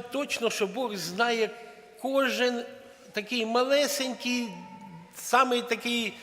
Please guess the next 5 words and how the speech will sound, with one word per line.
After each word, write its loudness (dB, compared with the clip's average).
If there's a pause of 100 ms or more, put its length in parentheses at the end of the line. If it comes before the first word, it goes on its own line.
(200)
далекий 8 (320)
куточок 4
серця. 0 (720)
Ми 4
о-, 6